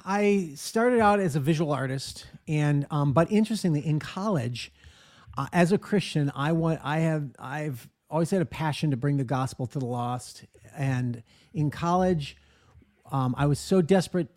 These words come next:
to, um, share the gospel that we, I wanted to do it creatively 'cause I love, I love creativity. And so we, we had a skit, a drama team that we went out on the free speech area, and we would just do skits, and, you know, we'd base them on Monty Python stuff and make up our own. But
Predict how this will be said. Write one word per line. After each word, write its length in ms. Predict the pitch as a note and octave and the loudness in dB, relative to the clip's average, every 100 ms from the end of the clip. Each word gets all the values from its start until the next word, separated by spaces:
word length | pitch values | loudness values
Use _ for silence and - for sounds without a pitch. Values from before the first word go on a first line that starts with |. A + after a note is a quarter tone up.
| - | -8
to, 420 | D3+ C#3+ C3+ C3 - | -4 -2 -2 -4 -6
um, 540 | B2 A#2+ A2+ A2+ A2 - | -4 -2 -2 -4 -8 -12
share 260 | - - G3+ | -6 2 4
the 80 | E3 | 4
gospel 400 | E3 D3+ - C#3 | 2 2 -2 -4
that 240 | C3+ C3 - | -2 -4 -8
we, 540 | F3 C#3 D3+ D3+ D3+ - - | -8 0 2 4 2 -4 -8
I 80 | C#3+ | -2
wanted 320 | D#3 F#3+ E3 | 2 4 4
to 60 | D3 | 2
do 100 | D#3 | 2
it 60 | - | 0
creatively 560 | - C#3+ C3+ A#2 C3 | 0 2 4 2 -2
'cause 160 | B2 A#2 | -2 -2
I 60 | |
love, 280 | B2 B2+ A#2+ - - _ - | 0 0 -2 -6 -20 _ -6
I 100 | A2+ | -2
love 240 | A2 A2 | -2 -4
creativity. 540 | - A2 - A2 A#2+ - - - - - - | -4 -4 -2 -4 -4 -6 -16 -20 -20 -20 -4
And 360 | D3 D#3 D3+ D3 | 0 2 2 2
so 140 | E3+ | 4
we, 260 | D#3+ D#3+ D#3 | 6 4 2
we 160 | D#3 | 2
had 160 | D3+ D#3 | 2 2
a 100 | C#3 | 0
skit, 440 | - - A3 E3 _ - | -4 -4 -4 -4 _ -8
a 100 | C#3 | -6
drama 480 | B2 D3 D3 A#2+ - _ _ _ - | -2 0 0 -2 -6 _ _ _ -4
team 340 | C#3+ A#2 A2+ | 0 0 -2
that 160 | B2 B2 | -6 -4
we 120 | C#3 | -4
went 180 | C3 D3+ | -2 0
out 220 | D3+ D#3 | 0 -2
on 220 | C#3+ C#3+ | -4 -6
the 80 | B2+ | -6
free 180 | - D#3+ | -4 -4
speech 400 | - D#3+ D3 - | -2 -2 -2 -4
area, 400 | C#3 C#3 C#3+ C3+ - _ _ | -2 0 0 0 -4 _ _
and 140 | D3+ | 0
we 80 | F3 | 2
would 120 | G3+ F#3+ | 2 2
just 220 | A#3+ - | -2 -2
do 100 | A#3+ | -4
skits, 460 | - E4 C#4+ - | -2 -2 -2 -2
and, 160 | D3 D3+ | -2 0
you 60 | D3 | 0
know, 80 | |
we'd 160 | D3 C#3 | 0 0
base 200 | D#3 D3 | 0 0
them 100 | D#3 | 2
on 80 | D3 | 2
Monty 240 | C#3 D3+ | 2 2
Python 540 | D3 D3+ C#3 C#3+ C#3 C#3 | 0 0 0 0 0 -2
stuff 400 | - D3 C#3 - | 0 0 0 0
and 100 | C3+ | 0
make 180 | C#3 C#3+ | 0 0
up 120 | C#3+ | 0
our 100 | D3 | 0
own. 160 | C#3 C3+ | 2 0
But 200 | C#3 | -2